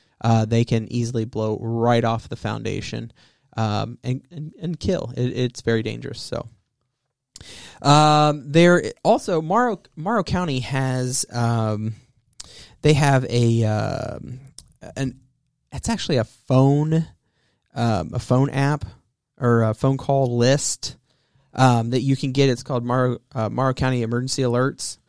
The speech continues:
It's a notification system. So, oops, that's the, I clicked on the wrong one, Mike.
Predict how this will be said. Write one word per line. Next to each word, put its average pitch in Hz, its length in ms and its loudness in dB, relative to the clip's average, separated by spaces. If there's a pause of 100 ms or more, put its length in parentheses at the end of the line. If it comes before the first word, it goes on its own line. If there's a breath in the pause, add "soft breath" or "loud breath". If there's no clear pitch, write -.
(240)
It's - 80 -14
a 123 60 -2
notification 127 720 2
system. 117 360 -6
So, 117 380 0 (420)
oops, 165 200 -4
that's 131 260 -2
the, 110 320 -4 (540 soft breath)
I 127 120 0
clicked - 280 0
on 127 80 -4
the 117 60 0
wrong 113 240 -2
one, 107 180 -6
Mike. 110 260 -6